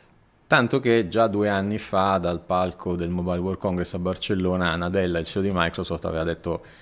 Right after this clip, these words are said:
aveva pronunciato una frase, mh, per certi versi estrema, cioè "Every company is now a software company", ogni azienda oggi è un'azienda software,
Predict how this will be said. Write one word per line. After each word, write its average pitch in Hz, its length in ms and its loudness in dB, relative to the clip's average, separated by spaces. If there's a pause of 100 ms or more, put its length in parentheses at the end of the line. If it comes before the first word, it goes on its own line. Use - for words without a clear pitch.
(120)
aveva - 160 -4
pronunciato 90 460 -2
una 87 120 0
frase, 92 560 0
mh, 98 80 -14 (240)
per 85 160 -6
certi 92 320 -4
versi 95 320 0
estrema, 80 600 -4
cioè 82 300 -2 (380)
"Every 131 300 6
company 101 480 4
is 90 100 -2
now 90 240 0
a 87 60 -2
software - 480 -4
company", 76 500 -6
ogni 110 240 0
azienda 95 720 2
oggi 90 240 -2
è 92 60 0
un'azienda 82 500 -4
software, - 760 -10